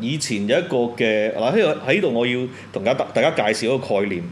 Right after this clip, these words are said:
呢個概念呢，就係叫做，呃，Thucy-，呃，Thucydides嘅trap啊。噉係一個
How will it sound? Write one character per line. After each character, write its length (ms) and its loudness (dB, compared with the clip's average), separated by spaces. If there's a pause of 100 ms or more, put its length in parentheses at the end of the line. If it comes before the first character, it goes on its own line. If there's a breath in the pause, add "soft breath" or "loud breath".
(420 loud breath)
呢 120 4
個 20 -
概 200 4
念 160 2
呢， 80 2
就 120 2
係 180 -2
叫 120 0
做， 220 0
呃， 380 0
Thucy-， 420 2 (300)
呃， 180 -2 (240)
Thucydides 1160 -2 (420)
嘅 240 0 (100)
trap 440 0
啊。 60 -4 (760 loud breath)
噉 140 0
係 160 4
一 80 -6
個 80 0